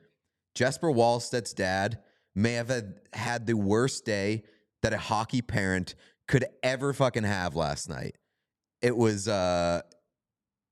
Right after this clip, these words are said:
and we, we've talked about, uh, hockey parents, they go through hell for their kids growing up. They have to wake up at five A M for these practices. They have to go out in the cold. They have to stand in a freezing cold rink, watch these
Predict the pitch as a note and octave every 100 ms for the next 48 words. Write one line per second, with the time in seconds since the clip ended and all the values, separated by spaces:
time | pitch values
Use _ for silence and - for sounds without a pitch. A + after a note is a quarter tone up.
0 | _ _ _ - B2+ D#3+ G3 C#3 D3 G3+
1 | D3+ C3 A#2 A#2 G#2 - - _ _ -
2 | G2 F2+ E2+ E2 - A#2+ D3 D#3+ D#3+ D#3
3 | D#3+ D#3 - - _ _ _ _ - B2+
4 | B2+ C3+ C3 C3+ B2 A2 E2+ F#2+ E2+ E2
5 | F2+ D#2+ D2 - - - G#2 F2 E2+ D2+
6 | - - _ - G#2 G#2+ A#2 A#2+ A#2+ A2
7 | G#2+ - C3+ B2 A#2+ B2 A#2 B2 A#2+ G#2+
8 | G#2+ - A2+ A#2+ B2+ - C3 A#2+ G#2+ G#2+
9 | A2 G2 G#2 G#2+ G2 F#2+ A2+ A2+ G2+ -
10 | G2+ - A2 G#2 F#2 A2+ A2+ G#2 G#2 G2
11 | F2+ A2 A#2+ F#2+ G2 - - G#2+ F#2+ -